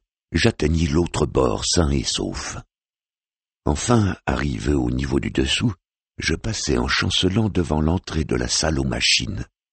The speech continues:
à l'intérieur de laquelle j'aperçus de fantastiques ruines métalliques à demi enfouies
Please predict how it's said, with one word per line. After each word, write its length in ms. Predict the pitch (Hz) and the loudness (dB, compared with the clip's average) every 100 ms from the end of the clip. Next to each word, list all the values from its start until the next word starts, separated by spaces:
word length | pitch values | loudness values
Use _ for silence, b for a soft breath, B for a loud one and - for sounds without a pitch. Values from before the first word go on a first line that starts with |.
| - | 0
à 80 | 73 | 2
l'intérieur 480 | 76 80 80 82 | 4 2 2 2
de 80 | 71 | 2
laquelle 340 | 80 80 76 69 | 0 2 0 2
j'aperçus 520 | 73 - 69 - 85 | 2 2 -2 -2 0
de 100 | 73 | 0
fantastiques 800 | 69 92 - 78 - - 80 - | -2 -4 0 -2 -2 -2 -2 0
ruines 280 | 71 71 | 0 0
métalliques 560 | 65 71 - 73 78 - | 0 -2 -2 0 -2 0
à 80 | 69 | 0
demi 440 | 65 73 76 80 | 2 2 4 2
enfouies 500 | 73 73 - 82 76 | 2 -2 -2 -2 -2